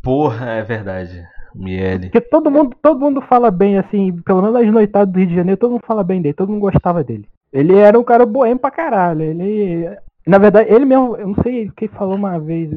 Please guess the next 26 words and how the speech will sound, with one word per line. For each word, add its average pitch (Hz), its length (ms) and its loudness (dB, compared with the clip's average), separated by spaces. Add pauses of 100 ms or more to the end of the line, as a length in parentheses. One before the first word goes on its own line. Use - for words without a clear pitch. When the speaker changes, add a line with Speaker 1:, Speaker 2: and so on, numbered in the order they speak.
Speaker 2:
uma 170 300 0
entrevista 165 500 -4
antiga 160 260 -6
que - 60 -4
eu 160 60 -4
vi 160 120 -4
dele, 170 220 0
que 185 140 -2
ele 190 80 -2
falou 190 260 0
que 196 280 0 (360)
a 170 140 2
vida 196 280 2
dele 226 200 2
sempre 277 180 -6
foi 311 120 -6
à 233 40 -4
noite. 143 480 -6 (300)
Speaker 1:
Não, 117 260 0
não, 104 320 -4
eu 98 160 -4
já, 107 280 -2
também 107 300 -6
já 123 120 -4
ouvi 110 240 -6
muito, 113 360 -8